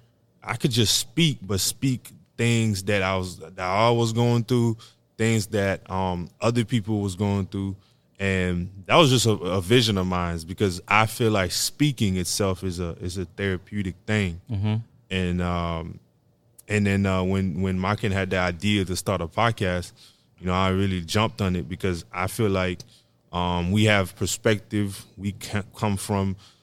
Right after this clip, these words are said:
Speaker 1: uh, uh, Haiti, right? And that's a whole nother perspective that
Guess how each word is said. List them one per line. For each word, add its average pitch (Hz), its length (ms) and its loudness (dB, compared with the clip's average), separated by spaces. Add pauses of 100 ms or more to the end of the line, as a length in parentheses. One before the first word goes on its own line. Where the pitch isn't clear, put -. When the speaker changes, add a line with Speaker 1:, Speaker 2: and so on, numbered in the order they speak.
(200)
Speaker 1:
uh, - 40 -6
uh, 90 600 0
Haiti, 104 400 2
right? 95 300 0 (160)
And 87 260 -4
that's 117 240 4
a 90 80 0
whole 101 160 4
nother 98 240 0
perspective 92 760 -4 (100)
that 92 240 -2